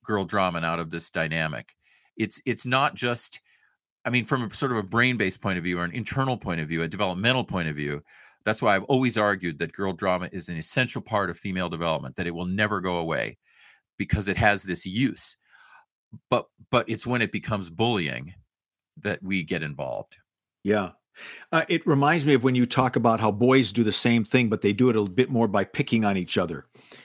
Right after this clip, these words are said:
Speaker 2: and sort of, uh, g-, ganging up on the weakness that we might see in another boy to try to toughen him up. And it sounds like girl drama serves a similar kind of purpose, and you're trying to build resistance in the people around you.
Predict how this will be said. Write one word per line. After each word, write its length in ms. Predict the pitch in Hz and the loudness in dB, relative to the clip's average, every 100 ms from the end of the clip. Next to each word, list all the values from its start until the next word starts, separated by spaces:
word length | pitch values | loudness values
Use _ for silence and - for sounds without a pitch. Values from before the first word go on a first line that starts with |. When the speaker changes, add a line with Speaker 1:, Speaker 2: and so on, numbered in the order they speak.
| - - | -20 -4
Speaker 2:
and 120 | 98 95 | 0 4
sort 280 | - 117 | 6 6
of, 220 | 104 90 110 | 6 4 2
uh, 260 | 101 95 - - - - 85 | 2 0 -6 -14 -18 -18 -12
g-, 120 | - 117 | -8 4
ganging 380 | 131 131 120 117 | 6 6 4 4
up 200 | 117 113 | 4 4
on 180 | 104 | 4
the 80 | 104 | 4
weakness 680 | 107 135 - 107 82 - - _ - | 8 8 6 -2 2 2 2 _ -4
that 100 | 101 | 2
we 140 | 110 | 2
might 380 | 104 - 113 - | 2 2 2 4
see 240 | - 123 | 4 4
in 60 | 107 | 4
another 300 | 104 107 101 | 2 2 2
boy 440 | 87 113 107 92 - _ - - _ - | 4 4 4 2 -4 _ -20 -20 _ -2
to 80 | |
try 220 | - 131 110 | 4 6 4
to 80 | |
toughen 340 | - 120 - 92 | 2 2 2 0
him 140 | 92 | 0
up. 280 | 98 80 - - _ _ _ _ | 0 0 -2 -2 _ _ _ _
And 140 | 113 107 | 0 2
it 40 | |
sounds 320 | 104 139 147 131 | 4 4 4 4
like 200 | 110 - | 2 4
girl 240 | 139 151 | 4 4
drama 320 | 110 110 107 | 2 0 0
serves 380 | - - 131 113 | 0 2 2 2
a 60 | 98 | 2
similar 560 | - - - 147 120 | 2 4 2 4 2
kind 240 | - 117 107 | 2 0 0
of 100 | - | 2
purpose, 440 | 151 160 101 - | 2 2 -2 0
and 80 | 104 | 0
you're 80 | 104 | 2
trying 220 | 117 117 | 2 2
to 60 | 104 | 4
build 220 | 117 107 | 2 2
resistance 520 | 98 127 - 107 - | 2 0 0 -2 -4
in 60 | 104 | -2
the 60 | |
people 240 | 120 - 98 | 0 2 2
around 340 | 104 120 98 | 4 4 2
you. 200 | 95 | -2